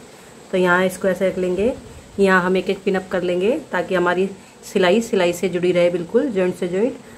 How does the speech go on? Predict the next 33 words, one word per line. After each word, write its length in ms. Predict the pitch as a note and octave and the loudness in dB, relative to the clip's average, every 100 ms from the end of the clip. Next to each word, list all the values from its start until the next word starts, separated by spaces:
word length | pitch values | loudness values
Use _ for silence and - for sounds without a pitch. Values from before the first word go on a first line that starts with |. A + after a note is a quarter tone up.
| - | -10
और 80 | F#3 | -6
फिर 140 | F3 F3 | 0 2
हम 120 | G3 | 2
ऐसे 320 | - G3+ G3+ | 0 0 0
सिलेंगे 340 | G3 D#3+ D3+ D#3 | -2 -4 -4 -6
friends। 280 | - D3+ - - - - - - | -6 -10 -10 -20 -20 -20 -18 -4
तो 80 | F#3 | -2
इसके 200 | F3+ F#3+ | 0 2
बाद 160 | G3 | 2
हम 160 | A3 C#4 | 4 2
इसको 360 | A#3+ - A#3+ D#4 | 0 0 0 0
सिलने 260 | - G#3 F#3+ | -4 -4 0
के 40 | |
बाद 120 | F#3+ | -2
पलटेंगे। 520 | G#3+ E3 D#3+ F3 G3 C#4+ - - - | -2 -4 -2 0 0 -4 -8 -20 -18
Same 220 | - G3+ F#3 | 0 2 2
ऐसे 200 | F3 G3+ | 4 4
ही 40 | |
करेंगे 200 | G#3 G#3 | 4 2
friends, 260 | G3+ A#3 B3+ | 2 0 0
इसको 220 | G3+ - | -4 -2
भी 80 | G3 | 0
ऐसे 180 | F#3 F#3+ | 0 0
ही 60 | |
करेंगे। 360 | G3+ G3+ G#3 C4 - - - - - - - | -2 0 2 0 -4 -18 -20 -20 -20 -12 -2
यहाँ 180 | F#3+ F#3+ | 0 2
ऐसे 160 | G3 | 2
रखेंगे, 460 | G3 F#3+ F#3+ G3+ C#4+ | 0 0 0 2 2
joint 340 | A3+ G3 G3 | 2 0 0
से 180 | G3 G3+ | 2 4
इन 300 | G3+ G3 G3+ | 4 2 -2
joints 300 | F#3 F#3 G3 | 0 0 0
को 200 | - G3+ | 0 -2